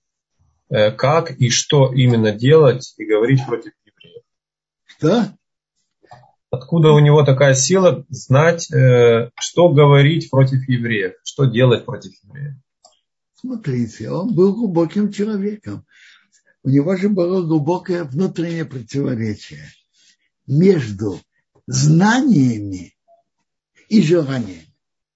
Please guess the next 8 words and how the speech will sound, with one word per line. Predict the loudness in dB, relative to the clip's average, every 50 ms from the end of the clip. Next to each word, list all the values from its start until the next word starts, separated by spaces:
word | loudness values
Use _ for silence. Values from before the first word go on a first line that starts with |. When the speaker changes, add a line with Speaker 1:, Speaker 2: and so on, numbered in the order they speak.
| _ _ _ _ _ _ _ _ _ _ _
Speaker 2:
Знание | -10 -8 -6 -4 0 2 2 4 4 4 2 2 0 0
он | -2 -2
был | -2 -2 -2
очень | -2 -4 -4 -6 -10 -12
глубоким. | -10 -10 -12 -14 -12 -14 -16 -16 _ -20 -20 -20 -20 _ _ _ _ _ -10 -10 -10 -10 _ _ _ _ _ _ _ _ _ _ _ _ _ _ _ _ _ _ _ _ _ _ _ _ _ _ _ _
Бог | -12 -12 -12 -10 _ -6
его, | -6 -6 -6 -4 -4 -4 -2 -2 -4 -6 -8 _ _ _ _ -6
ему, | -4 -2 0 2 0 0 0 -4